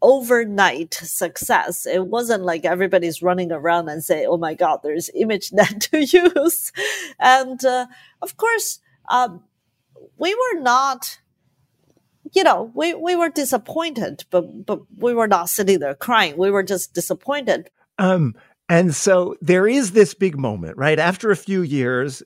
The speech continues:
Speaker 2: at one of the contests, there's a
Speaker 1: Three
Speaker 2: new
Speaker 1: years.
Speaker 2: model.
Speaker 1: Yeah.
Speaker 2: Three years. So tell me about that moment.
Speaker 1: So the result of two thousand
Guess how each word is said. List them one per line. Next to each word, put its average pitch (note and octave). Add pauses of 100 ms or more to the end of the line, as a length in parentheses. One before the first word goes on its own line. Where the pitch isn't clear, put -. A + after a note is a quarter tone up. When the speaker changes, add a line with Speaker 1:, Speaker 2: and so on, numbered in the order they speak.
Speaker 2:
at C3
one D#3
of E3+
the F3
contests, A#2+ (120)
there's B2+
a D3+
Speaker 1:
Three B2
Speaker 2:
new F#3+
Speaker 1:
years. E3+
Speaker 2:
model. A#2+ (220)
Speaker 1:
Yeah. D#3+ (180)
Speaker 2:
Three F3
years. B2
So G3
tell C#4+
me D4+
about G#3+
that F3+
moment. F#2+ (640)
Speaker 1:
So E4 (200)
the G#3
result G#3+
of A3
two A#3+
thousand A3+